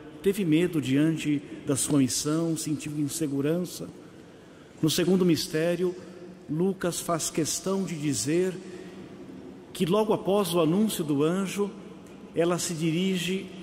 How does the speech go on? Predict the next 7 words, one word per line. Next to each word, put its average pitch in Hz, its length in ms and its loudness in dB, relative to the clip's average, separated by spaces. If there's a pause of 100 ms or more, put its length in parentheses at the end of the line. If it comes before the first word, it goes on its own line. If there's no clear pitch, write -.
(120)
apressadamente 175 1600 0 (800)
à 127 80 -4
casa 135 480 0
da 131 100 2
sua 135 260 -2
prima 131 320 6
Isabel. 123 560 0